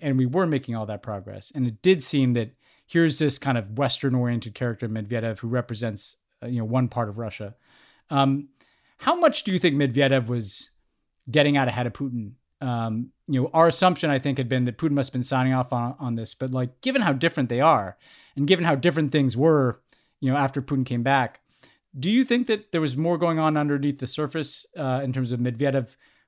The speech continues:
pushing out ahead of Putin? And as we just think about Russia, what do those two characters tell us about the different mindsets inside of Russia? If, if Medvedev is this kind of more, again, a corrupt figure, I don't wanna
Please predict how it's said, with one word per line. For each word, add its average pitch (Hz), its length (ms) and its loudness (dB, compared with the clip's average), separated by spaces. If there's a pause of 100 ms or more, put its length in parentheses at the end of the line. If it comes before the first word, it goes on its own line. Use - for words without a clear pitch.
(120)
pushing 156 300 0
out 131 100 2
ahead 139 200 0
of 131 100 -6
Putin? 143 360 -2
And 147 100 0
as 143 140 0
we 170 100 -2
just 170 220 -4
think 254 160 0
about 139 300 2
Russia, 127 460 -2 (640)
what 226 140 4
do 302 60 2
those 226 240 6
two 202 140 -2
characters 139 460 -2
tell 120 260 0
us - 340 -10
about 120 520 0 (640)
the 139 80 4
different 143 520 4 (680)
mindsets 135 640 2
inside 127 380 0
of 117 120 -4
Russia? 117 400 -2
If, 107 140 -10
if 135 120 -12
Medvedev 131 480 0
is 120 80 -6
this 120 180 -4
kind 127 180 -4
of 120 60 -2
more, 151 640 4 (300)
again, 143 240 2
a 117 80 0
corrupt - 380 2
figure, 139 220 2
I 120 60 2
don't 131 120 0
wanna 127 220 0